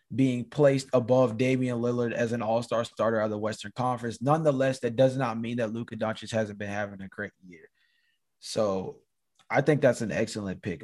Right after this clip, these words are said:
My last pick for this all-star team,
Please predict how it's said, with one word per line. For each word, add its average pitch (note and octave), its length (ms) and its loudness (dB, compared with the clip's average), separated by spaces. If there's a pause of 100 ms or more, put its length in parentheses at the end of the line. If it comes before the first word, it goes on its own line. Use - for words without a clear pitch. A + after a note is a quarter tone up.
My G3+ 880 2
last D3 760 -2
pick G2+ 360 -2 (1300)
for D#3 580 4
this C#3 460 2
all-star C3+ 540 2
team, D#2+ 440 -12